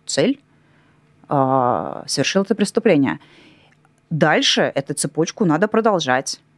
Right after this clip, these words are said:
Окей, ну, типа, кто человек, а, при-, при-, принявший это решение? Ну, там, грубо, грубо, грубо можно сказать, какой-нибудь Генштаб, там, да, или Министерство обороны, или ещё что-то. Но точно так же в эту цепочку нужно добавлять тех,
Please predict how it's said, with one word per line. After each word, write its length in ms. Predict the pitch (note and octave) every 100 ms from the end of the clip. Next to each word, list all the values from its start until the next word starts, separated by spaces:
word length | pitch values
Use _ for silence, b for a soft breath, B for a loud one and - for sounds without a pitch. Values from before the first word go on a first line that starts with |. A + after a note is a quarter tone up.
| _ E3+
Окей, 380 | F3+ - D3
ну, 140 | C#3+ C3
типа, 180 | B2+ -
кто 300 | - F#3+ B3
человек, 520 | - G3 D#3 F#3 - b b -
а, 160 | C#3+
при-, 240 | C3+ F3+ D#3
при-, 240 | E3 C#3
принявший 400 | D3 C#3+ D#3 D3+
это 100 | D3
решение? 380 | D3+ - C#3+ A#2
Ну, 80 | G3+
там, 140 | G3
грубо, 300 | D#3 E3 D3+ B2+
грубо, 360 | D#3+ D3+ C3+
грубо 320 | C#3+ F3 G#3+ D#3
можно 180 | D3
сказать, 160 | - B2+
какой-нибудь 260 | A#2+ C3+ G#3+
Генштаб, 540 | - - A#2 A#2 -
там, 140 | F2
да, 100 | C3
или 80 | C#3
Министерство 500 | B2 C3 G#3 - C#3+
обороны, 420 | - F2 D#2 -
или 100 | C#2+
ещё 220 | - - -
что-то. 340 | - - _ B B B B B -
Но 180 | E3
точно 560 | D3+ - B3 - G3 D3
так 280 | D#3 A#3+ D4+
же 120 | F3
в 60 | D#3+
эту 180 | E3
цепочку 560 | C#3 C#3 - A3 - F3+
нужно 280 | C#3+ D#3 E3+
добавлять 480 | D3+ D3 C#3 A#2+ -
тех, 340 | - D3 -